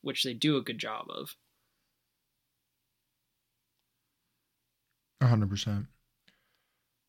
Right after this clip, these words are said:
Speaker 2: <sighs> I'm definitely excited for these games. Definitely a little bit nervous. Um, final predictions. What do you got? You have Ravens, forty-niners, right? Moving on.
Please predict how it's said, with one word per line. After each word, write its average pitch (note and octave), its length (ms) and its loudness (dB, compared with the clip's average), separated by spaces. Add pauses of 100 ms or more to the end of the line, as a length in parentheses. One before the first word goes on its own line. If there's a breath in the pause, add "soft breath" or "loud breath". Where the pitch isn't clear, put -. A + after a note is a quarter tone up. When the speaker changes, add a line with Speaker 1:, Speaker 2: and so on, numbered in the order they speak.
(760)
Speaker 2:
<sighs> - 20 -10
I'm A#2 1000 0 (260)
definitely C3 300 0
excited A#2 320 0
for C3 60 -2
these A#2+ 160 -2
games. A#2 280 -2
Definitely G#2+ 260 -4
a G#2+ 40 -2
little G#2 120 0
bit G2+ 120 0
nervous. G2+ 680 -2 (200)
Um, F#2+ 600 -6 (2750)
final A2 240 2
predictions. C#3 1160 -2
What A#2+ 120 -6
do A2 60 0
you G#2+ 80 4
got? G2 280 0
You G#2 140 2
have F#2+ 220 -2
Ravens, G2+ 1120 0 (260)
forty-niners, F#2+ 720 -2
right? F#2+ 300 -2
Moving G2+ 240 -4
on. A2 240 -4